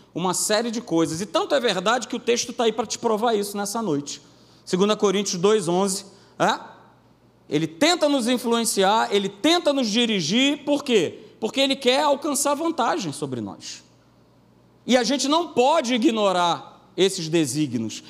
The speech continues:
A gente não pode ignorar que ele também exerce uma influência. A todo instante e a todo momento ele quer fazer algum tipo de influência. OK? Isso é possível de acontecer, ó nobres acadêmicos da Tijuca?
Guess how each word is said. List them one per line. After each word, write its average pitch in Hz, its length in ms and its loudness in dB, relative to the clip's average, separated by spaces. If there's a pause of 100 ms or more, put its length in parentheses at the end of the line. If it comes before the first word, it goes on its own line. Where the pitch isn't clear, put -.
(140)
A 147 80 2
gente 247 240 -2
não 339 240 0
pode 262 380 2
ignorar 220 960 0
que 247 240 4
ele 311 460 4
também 233 480 2
exerce 202 480 0
uma 190 120 0
influência. 170 680 0 (680)
A 165 140 4
todo 330 420 2
instante 285 600 2
e - 20 2
a 247 80 4
todo 269 300 0
momento 247 400 0
ele 247 100 2
quer 247 540 -2 (180)
fazer 220 380 0
algum 226 240 0
tipo 220 320 -2
de 226 340 -2
influência. 214 680 -2 (600)
OK? 226 480 0 (920)
Isso 320 220 4
é 294 40 2
possível 262 360 2
de 247 80 2
acontecer, 240 800 2
ó 220 140 2
nobres 220 340 2
acadêmicos 208 540 0
da 196 100 4
Tijuca? 170 520 0